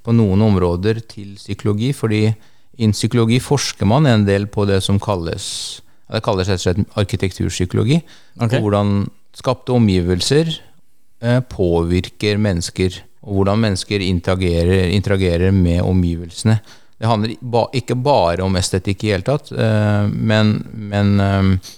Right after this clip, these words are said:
Speaker 1: det kan også handle om hvordan arkitektur og utforming av byene påvirker kriminalitetsraten, for eksempel, eller hvordan det påvirker om,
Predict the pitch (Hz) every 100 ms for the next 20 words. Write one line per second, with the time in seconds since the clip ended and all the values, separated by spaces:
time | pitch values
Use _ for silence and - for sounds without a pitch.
0 | - - 104 92 110 110 90 87 95 90
1 | 87 90 87 90 - 98 - 95 92 95
2 | 95 90 - 104 - - 90 90 98 104
3 | 95 98 101 87 90 - 87 82 87 -
4 | 98 95 - - - - - 92 92 92
5 | 95 - 85 - - 87 85 - 104 101
6 | 101 - 107 - 123 123 120 104 95 95
7 | 90 90 92 85 95 87 87 87 98 92
8 | 92 92